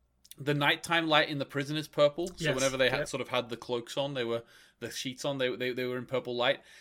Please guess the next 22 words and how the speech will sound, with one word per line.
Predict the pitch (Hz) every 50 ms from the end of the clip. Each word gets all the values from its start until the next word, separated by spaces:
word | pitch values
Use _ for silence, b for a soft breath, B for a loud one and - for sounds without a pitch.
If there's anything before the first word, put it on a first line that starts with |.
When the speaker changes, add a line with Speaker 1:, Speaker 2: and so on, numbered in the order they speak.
| B B B
Speaker 1:
Um, | 165 160 160 165 165 160
Latrice | 175 170 160 - 254 247
says | - - 190 165 151
that | 165
it | 151 151
makes | 170 202 202 - -
them | 180 151
think, | - - - 180 147 113 107 117 113 - - - b b b b b b b _
um, | 139 143 139 139 135 135 135 135 -
of | - 156 139 120 -
Jessica | - 160 151 - - 143 143
Jones. | 131 127 131 139 143 131 113 107
I've | 131 156 196 208
never | 220 208 175
seen | - 202 202
Jessica | 208 208 202 - 247
Jones, | 196 208 202 196 170
actually. | 170 147 - - 131
I | 127
think | - 202 -
that's | 180 143 -
a, | 165 143 135 127 120 113